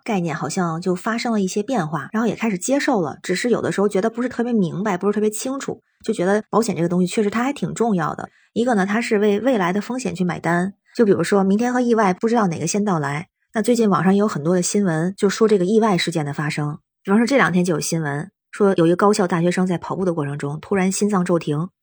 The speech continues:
还有一个女生就这两天在逛商场的时候，她自己什么都没做，但是呢，因为有人坠楼就刚好就砸到她了，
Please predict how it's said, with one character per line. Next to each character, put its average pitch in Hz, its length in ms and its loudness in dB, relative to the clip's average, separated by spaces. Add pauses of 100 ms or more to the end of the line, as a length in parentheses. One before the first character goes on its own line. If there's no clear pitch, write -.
还 269 120 2
有 302 60 6
一 254 60 4
个 226 60 4
女 170 140 2
生 156 220 -2
就 233 100 -2
这 220 140 4
两 151 160 0
天 156 320 -4
在 254 100 0
逛 240 180 4
商 254 120 6
场 247 180 0
的 165 120 0
时 170 120 -2
候， 160 260 -2 (100)
她 262 120 -2
自 269 140 0
己 190 100 6
什 165 160 0
么 196 80 2
都 214 100 2
没 214 140 4
做， 220 320 -2
但 226 140 2
是 220 120 0
呢， 185 120 4
因 196 100 4
为 233 80 2
有 208 140 2
人 156 140 0
坠 190 160 2
楼 156 160 2
就 208 60 0
刚 247 140 2
好 226 100 4
就 175 60 6
砸 175 220 0
到 202 100 2
她 170 160 -2
了， - 140 -8